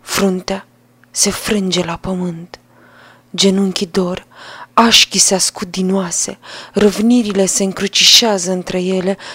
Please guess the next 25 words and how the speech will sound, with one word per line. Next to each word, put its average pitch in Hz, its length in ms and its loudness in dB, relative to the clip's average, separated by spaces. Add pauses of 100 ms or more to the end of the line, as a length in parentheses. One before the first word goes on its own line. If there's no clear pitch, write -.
(140)
își - 200 2
pun 226 240 -2 (160)
aripile 208 640 -2
miresme 180 720 -2 (400)
de - 180 -2
rășină 175 560 0
arsă. - 640 -6 (1080)
Frumoase 180 640 -2
fără 185 240 -4
corp 190 440 -6 (340)
se - 160 2
înalță 208 600 2
dezlegate 196 760 2
de 180 80 -4
stăpâni, 190 640 -4 (420)
cu 214 100 0
sabia 240 520 6
în 220 120 4
cruce 202 420 2
sparg 190 380 4
marginile 202 760 4
lumii, 185 460 0 (460)
Tatăl, 220 520 4 (200)
Sfântul 208 500 4
Duh 190 380 2